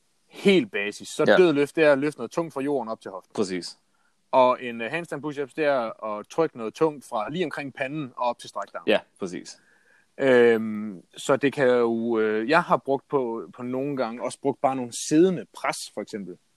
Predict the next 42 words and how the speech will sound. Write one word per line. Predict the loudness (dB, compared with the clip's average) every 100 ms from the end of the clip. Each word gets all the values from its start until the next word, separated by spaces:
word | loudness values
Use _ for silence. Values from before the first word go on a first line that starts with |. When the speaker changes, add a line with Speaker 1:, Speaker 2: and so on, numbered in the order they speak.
| 4
Speaker 2:
Ja, | 4
ja, | 4 -2 -6
det | -2
kan | -2
man | -2
også | -4
sagtens. | -6 -8 -20 _ _ _ -2
Speaker 1:
Ja. | 0 0 _ _ _ _ _ _ _
Hvis | 2 6
folk | 6 6
er |
bange | 2 0
for | -4
at |
stå | -6
på | -6
hovedet, | -6 -6
for | -8
eksempel. | -6 -6 -6 -10
Speaker 2:
Ja, | -14
ja. | -14 _ _ -20 -20 -20 _ -4
Ja, | -4 -4 -6
altså | -2 0
den | 2 2
eneste | 2
grund | 0 2
til, |
at | 0
jeg |
foretrækker | -2 0 0 0
det | -2
andet, | -2 -2 -4
er, | -6
fordi | -8 -6
jeg | -2
godt | -2
kan | -4 -4
lide | -4
den | -4 -6
traditionelle | -4 -4 -4 -6 -6
tanke | -8 -6 -6
omkring | -8 -10 -10 -10 -14